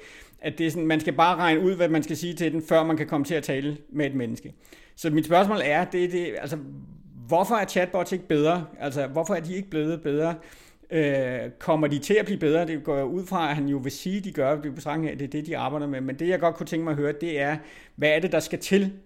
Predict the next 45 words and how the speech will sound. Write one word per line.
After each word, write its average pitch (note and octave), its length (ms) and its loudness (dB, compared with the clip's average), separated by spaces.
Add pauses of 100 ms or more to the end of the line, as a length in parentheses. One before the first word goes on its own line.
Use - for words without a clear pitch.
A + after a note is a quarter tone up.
(140)
Altså, C#3 180 -8
hvad F3 100 2
er D#3+ 100 2
det, F#3 100 0
vi G3+ 80 0
mangler? D#3 460 2
Hvad E3 220 0
er E3+ 40 0
det, D#3 560 -2
hvad D#3 140 -4
er E3 40 -2
det F3 100 -4
for F3+ 120 -4
en, C#3 400 -2
og, C#3 260 -2 (220)
ting, - 320 -4
som D#3+ 160 -8
gør, C#3 200 0
at D3 200 -2
vi E3+ 80 -4
ikke F#3 140 -4
er B2 140 -2
der D3+ 80 0
i D3+ 80 0
dag? C3+ 300 -6 (380)
Og D#3 160 4 (120)
lige E3 220 -4
præcis F3 320 0
noget D#3+ 160 2
som D3+ 120 0
G D#3 160 0
P D#3 120 -4
T C#3 120 -8
tre, D#3+ 260 -2
som D#3 140 -4
vi D3 60 -2
har C#3 60 -2
talt D3+ 260 -6
om C#3 140 -4
her, D3 180 -4
er - 120 -6
det C#3 180 -8
det F3+ 200 0
sådan, E3 220 -6
altså, C3 280 -4